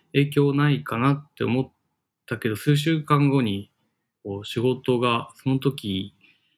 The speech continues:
何物件あったのかな？七物件、六物件ぐらいあったんですけど、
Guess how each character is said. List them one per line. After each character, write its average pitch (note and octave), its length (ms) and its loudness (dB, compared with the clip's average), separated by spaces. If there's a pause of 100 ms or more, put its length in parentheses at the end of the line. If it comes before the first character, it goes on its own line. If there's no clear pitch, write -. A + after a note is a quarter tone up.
(160)
何 G#2+ 100 -14
物 G2+ 80 -12
件 - 180 -18
あ - 40 -20
っ - 40 -20
た - 340 -16
の G#2+ 80 -8
か - 80 -14
な？ G#2+ 100 -8
七 A#2+ 180 -2
物 C3 220 0 (140)
件、 B2+ 220 2
六 A#2+ 240 0
物 C3+ 180 2
件 C#3+ 160 4
ぐ C#3+ 80 6
ら B2+ 80 2
い - 40 2
あ - 20 -6
っ A2+ 120 -10
た G#2+ 100 -6
ん G2+ 80 -10
で G2 40 -14
す - 80 -20
け G2+ 120 -6
ど、 A2 340 -2